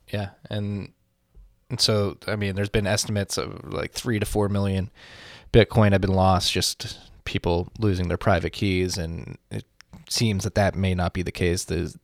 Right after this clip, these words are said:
numbers may be exaggerate-, or not exaggerated, but just overestimated, uh, potentially materially.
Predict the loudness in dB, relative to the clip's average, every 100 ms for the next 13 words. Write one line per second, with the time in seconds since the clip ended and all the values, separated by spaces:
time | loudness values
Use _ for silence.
0 | -4 -2 0 0 0 0 0 -2 -2 -4
1 | -2 -2 -2 -4 -2 0 0 0 -4 -4
2 | -4 -4 -6 -6 -6 -2 -2 0 -2 -2
3 | -4 -4 -6 -8 -12 -20 -20 _ -6 -4
4 | 0 0 2 0 2 0 0 0 0 0
5 | -2 -4